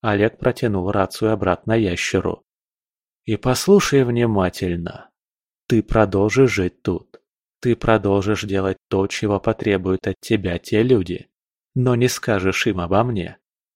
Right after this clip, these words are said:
И будешь рассказывать мне всё, что я сам велю рассказать. Сделаешь что-то не так,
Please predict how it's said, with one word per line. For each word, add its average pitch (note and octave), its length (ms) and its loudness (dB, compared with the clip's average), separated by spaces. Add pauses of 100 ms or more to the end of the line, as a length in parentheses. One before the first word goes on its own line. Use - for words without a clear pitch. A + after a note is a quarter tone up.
(100)
И B2+ 100 0
будешь G#2+ 420 2
рассказывать G2+ 800 -2
мне G2 240 -4
всё, - 560 -2
что - 300 0
я G#2 160 4
сам G#2+ 360 0
велю G#2+ 320 2
рассказать. G#2 840 -4 (440)
Сделаешь G#2 560 2
что-то G#2+ 380 0
не G#2 140 2
так, - 420 -4